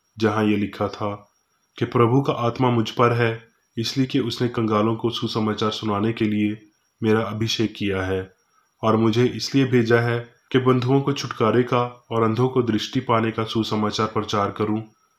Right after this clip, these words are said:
और कुचले हुओं को छुड़ाऊं, और प्रभु के प्रसन्न रहने के वर्ष का प्रचार करूं।"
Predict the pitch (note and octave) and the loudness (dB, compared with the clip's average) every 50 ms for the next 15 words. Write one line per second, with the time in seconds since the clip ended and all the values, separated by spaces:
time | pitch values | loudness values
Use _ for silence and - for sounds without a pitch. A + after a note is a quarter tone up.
0 | _ _ _ _ A#2+ A#2+ A#2 - - B2 - C#3 C#3+ C#3 C3 B2 A2+ A2 A2 A#2+ | _ _ _ _ -2 -2 0 -2 -2 -2 0 2 2 4 4 2 0 2 0 0
1 | A2+ - - G#2 G2 F#2+ F#2+ F#2+ F#2+ - _ _ _ _ _ _ _ _ _ A2+ | 0 0 0 0 0 0 -2 -4 -8 -12 _ _ _ _ _ _ _ _ _ -2
2 | G#2+ - - A#2 A2 G#2+ G#2 A2+ A#2+ A#2+ C3 B2 - A2+ A2 - - B2 A#2+ A#2+ | -2 0 2 4 4 4 4 0 2 2 2 2 2 0 -4 -2 -2 -2 -2 0
3 | A2+ A#2 A2+ A2 A#2 A#2+ A#2+ A#2+ A#2+ G#2 G#2+ G#2 G#2 - - A#2+ A2 - G2+ G2 | 0 0 0 0 0 -2 -2 -2 -2 0 0 0 -2 -2 -6 -4 -4 -4 -6 -6
4 | - - G#2+ G2+ G2 G2 - - G#2 F#2 F#2+ F#2+ | -4 -4 -4 -2 -4 -4 -6 -6 -6 -6 -6 -8